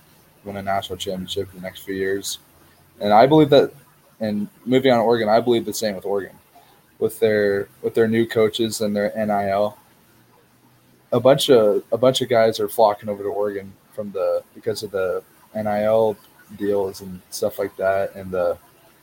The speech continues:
just trusting, trusting their coaches that they could,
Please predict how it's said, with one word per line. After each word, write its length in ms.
just 420
trusting, 540
trusting 260
their 100
coaches 360
that 220
they 100
could, 220